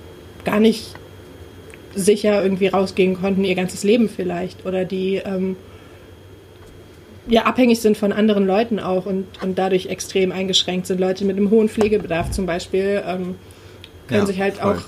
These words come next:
Speaker 1: ihr ganzes Leben nicht den ganzen, <laughs> äh, einfach frei bewegen.
Speaker 2: Ja,
Speaker 1: Und
Speaker 2: voll.
Speaker 1: ich hatte das Gefühl, dass das dann irgendwann, ähm, vergessen wurde und wir wollen jetzt aber unser Leben zurück. Und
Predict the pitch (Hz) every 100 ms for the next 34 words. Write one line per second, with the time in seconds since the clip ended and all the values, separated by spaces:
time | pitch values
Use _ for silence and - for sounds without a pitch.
0 | - 202 185 185 - 196 190 190 185 -
1 | 180 170 - 226 233 208 214 214 175 -
2 | 190 190 185 180 180 185 - - - 110
3 | 98 92 - 202 214 226 240 226 233 -
4 | 247 226 214 214 214 226 220 214 233 220
5 | 220 226 - - - - - - 208 214
6 | 214 220 214 - - - - - - -
7 | - - - - - - - - - 254
8 | 233 233 247 302 269 294 302 285 233 233
9 | 202 220 294 285 240 240 233 220 185 185
10 | 196 185 180 185 - 180 165 - - -
11 | - - - 208